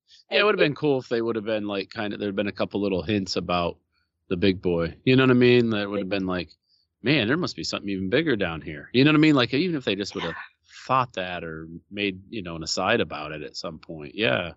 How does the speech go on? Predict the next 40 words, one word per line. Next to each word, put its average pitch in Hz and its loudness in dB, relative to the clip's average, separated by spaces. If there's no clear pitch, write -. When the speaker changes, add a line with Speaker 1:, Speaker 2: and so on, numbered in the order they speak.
Speaker 1:
And 247 8
it 262 8
was - -8
creepy 262 -6
to 233 -8
see, 226 -10
like, 208 -2
the 196 -2
shadows 190 4
of 185 -6
its 175 -4
face, 185 0
but - -16
you 226 -10
should 220 -4
have 208 0
left 180 4
it 175 -6
there. 139 -2
It - -4
shouldn't 247 8
have 226 0
come 208 -6
out 202 2
any 196 -4
further, 190 4
and 185 -2
it 185 -20
shouldn't 190 -2
have 165 -4
looked 180 -2
like 180 4
Cthulhu. 170 4
I 110 -8
mean, 101 6
the 101 8
Speaker 2:
Yeah. 101 4
Speaker 1:
thing 240 8
had 196 2
freaking 208 -4